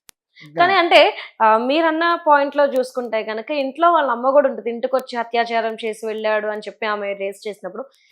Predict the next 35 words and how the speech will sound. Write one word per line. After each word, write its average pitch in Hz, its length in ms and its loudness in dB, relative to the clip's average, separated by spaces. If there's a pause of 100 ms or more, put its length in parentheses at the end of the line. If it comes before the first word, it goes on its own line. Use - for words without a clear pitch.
(260)
Actually 285 300 -4
ఇండస్ట్రీలో 269 540 -2
ఏంటంటే 247 400 -2
ఆడవాళ్ళతో 247 680 4
పాటు 233 400 -2 (100)
పేరెంట్స్ 247 380 -4
ఎవరో 233 240 -2
ఒకరు 240 220 -2
ఉంటారు. 233 320 2 (600)
లేదంటే 240 420 0
బ్రదరో, 226 500 0
లేదంటే 226 300 -2
అసిస్టెంటో 233 480 -6
ఎవరో 226 220 -2
ఒకరు 240 160 -6
ఉంటారు. 233 200 -6
సింగిల్‌గా 226 400 -6
అయితే 247 160 -4
ఎవరు 226 180 -4
ఎక్కడికి 233 300 -8
ట్రావెల్ 240 360 0 (100)
చేయలేరు. 233 320 -2 (460)
So 277 60 0
ఇంటికొచ్చి 285 480 0
కూడా 277 140 2
ఇలా 277 140 0 (100)
చేశాడు 247 340 -2
అన్నప్పుడు 240 400 -4
వాళ్ళ 254 240 2
మదర్‌కి 240 460 -6
ఆరేళ్లలో 226 540 -2
ఒక్కసారి 233 400 -6
కూడా 240 180 -4
ఎందుకు 220 460 -8
చెప్పలేదు? 190 520 -10